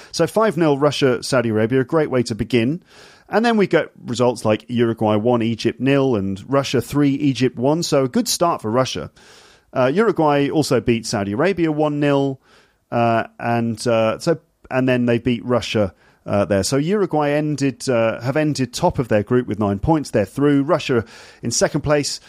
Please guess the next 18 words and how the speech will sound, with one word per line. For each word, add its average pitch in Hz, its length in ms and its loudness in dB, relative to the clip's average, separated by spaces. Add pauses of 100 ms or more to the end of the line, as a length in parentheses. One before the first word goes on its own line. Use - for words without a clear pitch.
(240)
uh, 120 240 2
in 127 120 0
Group 127 300 0
A 147 240 2
with 120 180 -2
six 196 220 -2
points, 175 340 0
and 147 120 -2
then 143 280 0
Saudi 175 280 0
Arabia 117 340 2
and 107 100 0
Egypt 113 380 -4
have 101 100 -6
both 98 360 -2
been 92 320 -2
knocked - 280 -6
out. 90 380 -4